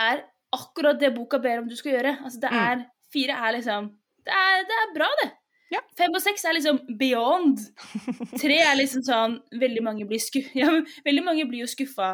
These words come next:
Speaker 1: eh, for å få lave karakter enn fire.
Speaker 2: Ja.
Speaker 1: Noen jobber hardt liksom, og får en treer, og da er du kjempebra, så man kan ta forutsetninger og innsats og veldig mye med denne pakka. Men karakteren tre er jo en karakter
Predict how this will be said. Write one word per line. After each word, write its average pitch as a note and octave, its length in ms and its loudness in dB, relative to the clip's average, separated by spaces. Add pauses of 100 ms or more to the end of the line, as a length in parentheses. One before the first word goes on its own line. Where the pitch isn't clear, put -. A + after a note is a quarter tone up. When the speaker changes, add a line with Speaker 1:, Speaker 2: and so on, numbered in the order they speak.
(240)
Speaker 1:
eh, F#3+ 540 -6 (180)
for G#3 140 -10
å - 20 -18
få G3 220 -6 (100)
lave G3 240 -6
karakter G#3 240 -12
enn A3+ 80 -12
fire. C4+ 300 -4 (400)
Speaker 2:
Ja. - 100 -4
Speaker 1:
Noen D#4 220 -2
jobber A3+ 260 -6
hardt - 320 -8
liksom, G3+ 240 -8
og G3 80 -12
får F#3+ 240 -4
en F#3 80 -16
treer, F3+ 300 -6
og - 20 -10
da F#3+ 160 -4
er F#3 80 -4
du A3+ 80 -6
kjempebra, A3 640 -2
så G#3 80 -12
man G3+ 160 -10
kan G#3 140 -14
ta G#3 100 -10
forutsetninger F#3 720 -14
og F#3+ 160 -4 (400)
innsats F#3+ 560 -10
og G3+ 80 -8
veldig G3 300 -8
mye G3+ 100 -8
med F#3+ 160 -8
denne G3 160 -12
pakka. B3 300 -4 (640)
Men C4+ 200 0 (400)
karakteren C4+ 440 -4
tre C4+ 200 0
er G3+ 240 -8
jo G3+ 80 -6
en A#3+ 80 -12
karakter A#3+ 260 -10